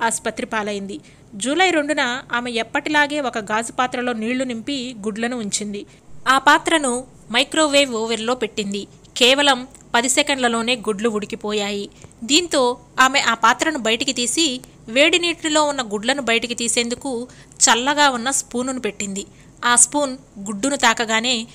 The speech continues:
పెద్ద విస్ఫోటనం జరిగింది. గుడ్లు పేలడంతో ఆ పాత్రలో ఉన్న వేడి నీళ్లు ఆమె ముఖం, మెడ మీద పడ్డాయి. తీవ్రమైన మంటతో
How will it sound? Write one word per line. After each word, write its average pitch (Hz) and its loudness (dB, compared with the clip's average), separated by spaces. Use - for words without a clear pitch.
పెద్ద 202 -2
విస్ఫోటనం 233 0
జరిగింది. 202 -4
గుడ్లు 220 -4
పేలడంతో 226 2
ఆ 226 8
పాత్రలో 254 2
ఉన్న 233 -2
వేడి 220 0
నీళ్లు 233 -2
ఆమె 220 -2
ముఖం, 220 -2
మెడ 208 0
మీద 214 -2
పడ్డాయి. 208 -2
తీవ్రమైన 262 2
మంటతో 220 -4